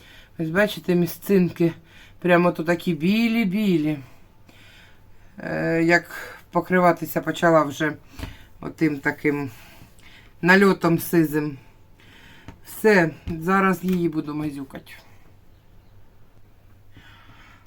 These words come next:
Ой, от що значить спешка і до чого вона доводить.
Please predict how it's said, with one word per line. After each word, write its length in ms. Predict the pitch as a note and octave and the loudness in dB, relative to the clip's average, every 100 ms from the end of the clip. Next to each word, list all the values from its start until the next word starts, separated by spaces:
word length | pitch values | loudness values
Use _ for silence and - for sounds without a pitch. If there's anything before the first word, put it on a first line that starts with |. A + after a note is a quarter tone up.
| - - | -6 6
Ой, 420 | D#4+ D#4 A3 B3 | 8 10 8 6
от 200 | E4 E4+ | 4 4
що 200 | - C4 | 0 2
значить 480 | A#3 C4 C4 A#3+ - | 4 2 2 -4 -6
спешка 580 | - G#3 G3 F#3+ - | -2 2 2 2 0
і 80 | F#3+ | 0
до 140 | F#3 G3 | 0 -2
чого 360 | B3 C4 A#3+ | 2 2 4
вона 260 | G3+ F#3+ G#3 | 4 2 2
доводить. 720 | G3+ F3 D#3 D#3 D3 D#3 | 0 0 2 0 0 -2